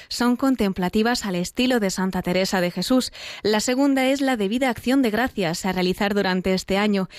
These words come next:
En este sentido, subraya que un Carmelo es un regalo del corazón de Jesús a una humanidad herida y sin esperanza. Finalmente, la tercera clave que indica el arzobispo de Toledo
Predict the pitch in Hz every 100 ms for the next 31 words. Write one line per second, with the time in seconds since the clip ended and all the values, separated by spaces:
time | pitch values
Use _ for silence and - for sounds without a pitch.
0 | - - 226 240 226 240 233 226 233 240
1 | 240 214 214 214 240 - 196 226 247 208
2 | 208 233 196 262 - - - 220 262 262
3 | 226 196 226 277 294 214 185 190 180 -
4 | 254 294 269 - 190 226 175 - - 190
5 | 214 220 220 196 190 220 233 233 202 233
6 | 240 - 254 - 247 190 - 185 190 180
7 | 175 180 - - - - 269 269 226 170
8 | 185 180 196 214 214 202 220 220 220 214
9 | 202 208 254 247 220 202 190 202 214 233
10 | - 214 190 202 233 226